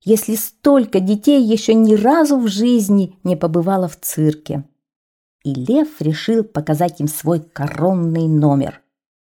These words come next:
Публика всегда была от него в восторге. Пока зрители рассаживались, он скрылся в кустах, взъерошил свою гриву и, опустившись на все четыре лапы, приготовился к прыжку.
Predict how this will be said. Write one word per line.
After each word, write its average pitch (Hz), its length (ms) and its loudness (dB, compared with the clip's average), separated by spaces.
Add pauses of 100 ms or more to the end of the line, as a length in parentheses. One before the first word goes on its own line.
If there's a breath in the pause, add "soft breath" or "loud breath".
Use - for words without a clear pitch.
(280)
Публика 262 560 4
всегда 185 480 0
была 156 160 4
от 147 180 0
него 151 200 4
в 131 80 -8
восторге. 147 840 0 (760)
Пока 156 300 -4
зрители 160 440 -2
рассаживались, 262 920 -2 (560 loud breath)
он 320 180 4
скрылся 190 540 -2
в - 80 -12
кустах, 170 580 -2 (320)
взъерошил 170 680 0
свою 170 320 0
гриву 269 800 2
и, 269 240 2
опустившись 156 840 -8
на 156 60 -2
все 160 260 -2
четыре 143 400 -6
лапы, 247 460 -4
приготовился 151 1040 -2
к - 220 -16
прыжку. 135 600 -10